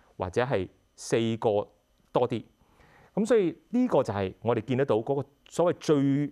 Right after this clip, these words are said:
紅線嘅一個基數啊！呢個我哋一定要將佢減到最低，但係唔可能係零嘅。任何疫苗或者任何藥都唔會係零嘅。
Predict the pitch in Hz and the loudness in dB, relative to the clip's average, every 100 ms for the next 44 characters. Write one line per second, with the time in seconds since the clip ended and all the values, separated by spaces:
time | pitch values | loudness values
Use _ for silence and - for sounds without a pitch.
0 | _ _ _ _ - _ - 151 113 101 | _ _ _ _ -20 _ 0 0 2 -2
1 | 107 113 143 131 131 147 117 143 127 107 | -4 -2 -2 0 0 0 -2 -2 -2 -4
2 | 80 110 95 196 170 117 135 165 104 110 | -6 -8 -4 -2 0 0 0 0 -4 -2
3 | 165 147 127 87 - _ - 90 117 104 | -2 -2 -2 -6 -8 _ -8 -4 -2 -2
4 | 92 90 95 - _ _ - 127 123 107 | -4 -4 -6 -8 _ _ -4 -2 0 0
5 | 117 175 101 92 85 78 90 _ _ _ | 0 0 -2 -2 -4 -6 -14 _ _ _
6 | 127 135 143 147 113 104 117 - 95 90 | 0 0 2 0 0 -2 -4 -4 -6 -4
7 | 110 110 190 147 98 87 107 98 208 107 | -2 0 0 0 -2 -2 -2 0 -2 -2
8 | 90 90 82 76 | -4 -4 -6 -12